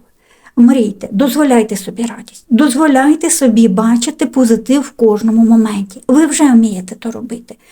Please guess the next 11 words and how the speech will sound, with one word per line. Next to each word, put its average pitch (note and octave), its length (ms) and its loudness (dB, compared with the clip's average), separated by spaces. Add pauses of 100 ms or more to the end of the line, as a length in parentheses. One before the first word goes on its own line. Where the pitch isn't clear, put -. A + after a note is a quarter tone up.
(340)
Тож E4+ 160 0
підкріпляйте C4 800 0
ще C4+ 240 0
більше A#3 460 0
свій A3 220 -2
позитивний G#3 600 -8
настрій, G3+ 580 -10
надихайте C#4 680 -2
себе, A3+ 360 -10
мотивуйте C4 760 0
себе, - 340 -8